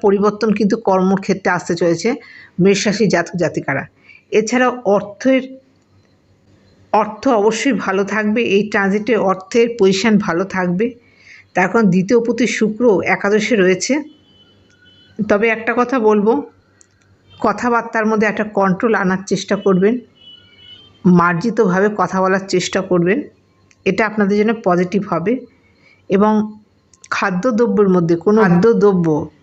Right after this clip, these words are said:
গ্রহণের সময় একটু কন্ট্রোল আনার প্রয়োজন আছে, তার কারণ এখান থেকে একটু অসুবিধার সৃষ্টি হতে পারে। তার কারণ যারা ভীষণভাবে ভোজন রসিক, তারা কিন্তু অনেক সময়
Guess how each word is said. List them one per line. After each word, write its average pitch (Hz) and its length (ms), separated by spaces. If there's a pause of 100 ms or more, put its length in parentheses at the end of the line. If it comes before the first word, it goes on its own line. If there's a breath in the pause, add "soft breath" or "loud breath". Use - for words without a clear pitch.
(960)
গ্রহণের 196 580
সময় 147 300 (360)
একটু 220 300 (1300)
কন্ট্রোল 208 440 (340)
আনার 202 360
প্রয়োজন 196 320
আছে, 185 240
তার 214 220
কারণ 202 160
এখান 208 340
থেকে 226 140
একটু 208 240 (840 loud breath)
অসুবিধার 233 520 (100)
সৃষ্টি 214 300
হতে 196 260
পারে। 165 260
তার 180 200
কারণ 202 220 (400 loud breath)
যারা 190 180
ভীষণভাবে 214 720 (220)
ভোজন 180 420
রসিক, 190 440 (720 soft breath)
তারা 202 220
কিন্তু 208 380 (600)
অনেক 226 280
সময় 196 380